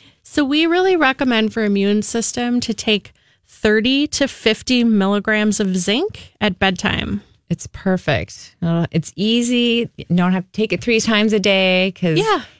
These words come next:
Speaker 2: you know, you just take it right at bedtime. The third one we wanna talk about is, and Cara mentioned it earlier, is that vitamin D.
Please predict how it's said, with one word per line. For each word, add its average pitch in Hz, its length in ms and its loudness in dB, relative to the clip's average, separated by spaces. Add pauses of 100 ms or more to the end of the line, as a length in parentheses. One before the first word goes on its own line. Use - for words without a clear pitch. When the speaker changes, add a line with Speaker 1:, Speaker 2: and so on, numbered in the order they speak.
(120)
Speaker 2:
you 196 100 0
know, 170 220 2
you 180 80 2
just 165 200 -2
take 170 180 0
it 160 60 -4
right 160 160 0
at 170 120 0
bedtime. 151 560 -2 (680)
The 226 180 2
third 302 360 2
one 175 440 2
we 190 140 0
wanna 175 220 2
talk 175 320 2
about 180 400 2
is, 214 520 0 (160)
and 190 220 2
Cara 226 320 2
mentioned 190 380 2
it 175 100 0
earlier, 208 600 2
is 175 260 0
that 170 220 2
vitamin 190 520 2
D. 147 400 -2